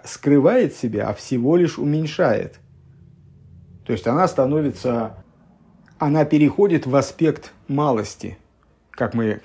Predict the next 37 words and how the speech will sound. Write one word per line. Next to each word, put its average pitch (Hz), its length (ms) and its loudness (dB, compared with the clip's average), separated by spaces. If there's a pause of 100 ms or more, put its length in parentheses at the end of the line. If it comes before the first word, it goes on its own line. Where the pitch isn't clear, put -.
в 117 160 -8
наших 120 300 -4
рассуждениях, 117 600 0
кстати, 104 320 -8
мне 107 160 -8
кажется, 101 320 -8
уместно 117 360 -2
здесь 104 180 -6
вспомнить, 104 460 -4 (560)
а 104 260 -2
хохма 117 380 -2
декатнус, 135 520 -2
хум-, 110 280 -6
э, 110 200 -2
в, 107 520 -4
с, 104 440 -4
разум 113 540 0 (120)
малости, 147 760 -2
разум 104 580 -4 (120)
детский, 139 540 0
разум 104 340 0
взрослости. 123 680 -2 (440)
Разум, 151 480 2
он 131 180 0
разум 131 400 2
и 127 40 0
есть. 120 440 -2 (360)
Хоть 135 240 0
он 104 100 -6
в - 40 -14
состоянии 110 520 -4
детскости, 180 640 -4
хоть 131 300 -6
он 120 120 -4
в 110 60 -10
состоянии 127 580 -2
взрослости. 117 720 -4